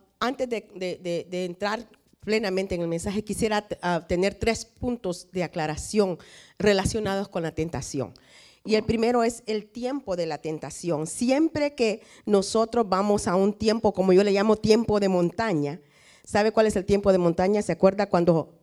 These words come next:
Moisés subió a la montaña y estuvo con Dios? Ese es un tiempo de montaña, estar con Dios, tener tiempo con Dios. Y él ahí, la gente ya pensaba que Moisés se había perdido, que se había muerto y que se había,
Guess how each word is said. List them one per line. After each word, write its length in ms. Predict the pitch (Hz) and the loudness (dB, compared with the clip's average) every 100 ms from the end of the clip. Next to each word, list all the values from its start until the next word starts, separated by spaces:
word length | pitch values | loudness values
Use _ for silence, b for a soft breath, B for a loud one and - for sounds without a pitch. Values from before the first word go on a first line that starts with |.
| _ | _
Moisés 560 | 180 160 151 - 202 - | 0 0 0 -6 -12 -12
subió 600 | - - - 190 160 170 | -16 -16 -10 -6 -2 0
a 40 | |
la 100 | 190 | 0
montaña 680 | 185 180 160 - 170 196 330 B B B B | -2 -4 -6 -6 -4 -4 -8 B B B B
y 100 | 190 | -4
estuvo 460 | 170 - 185 185 196 | -4 -2 -2 0 0
con 240 | 170 156 | -2 -2
Dios? 640 | 151 160 262 - - - - b b b b | 0 -2 -2 -10 -16 -18 -20 b b b b
Ese 180 | 165 202 | -6 -6
es 120 | - | -4
un 140 | 202 | -4
tiempo 300 | 175 185 196 | -2 -4 -2
de 80 | 175 | -2
montaña, 500 | 151 147 156 147 143 | -2 -6 -8 -8 -10
estar 360 | 147 - 180 196 | -10 -4 -4 0
con 280 | 190 160 143 | 0 2 2
Dios, 600 | 147 139 - - - - B B | 2 0 -2 -12 -12 -16 B B
tener 340 | - 170 185 - | 2 4 4 0
tiempo 480 | - 185 196 190 180 | -2 -2 0 -2 -4
con 220 | 160 151 | -4 -4
Dios. 400 | 156 139 135 - B B B | -2 -2 -4 -14 B B B
Y 200 | 170 175 | 4 4
él 120 | 226 | 4
ahí, 240 | 226 214 180 | 2 0 -2
la 200 | 185 185 | -2 0
gente 260 | 208 233 240 | -2 -2 -2
ya 120 | 226 | -2
pensaba 360 | 220 208 226 | -2 0 0
que 80 | 226 | 0
Moisés 320 | 190 175 214 | 2 2 2
se 80 | 220 | -2
había 240 | 208 220 220 | 0 0 2
perdido, 360 | 175 180 233 | 0 2 -2
que 60 | 208 | 0
se 100 | 185 | -2
había 180 | 185 196 | -2 2
muerto 240 | 233 226 | 0 0
y 20 | |
que 140 | 175 165 | -4 -4
se 80 | |
había, 340 | 185 196 202 | -2 0 0